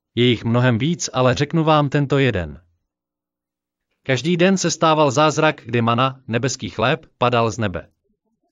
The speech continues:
Z nebe pršel chléb. Ano, pak tady byl další zázrak.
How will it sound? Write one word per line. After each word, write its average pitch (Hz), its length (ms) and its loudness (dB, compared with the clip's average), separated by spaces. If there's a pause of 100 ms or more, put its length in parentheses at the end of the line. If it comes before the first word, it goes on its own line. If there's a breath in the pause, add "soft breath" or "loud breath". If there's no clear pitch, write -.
(800)
Z 95 120 -10
nebe 147 240 4
pršel 151 360 0
chléb. 87 400 -4 (3000)
Ano, 120 420 -4 (400)
pak 107 200 -8
tady 147 240 4
byl 135 180 2
další 120 380 0
zázrak. 110 640 -2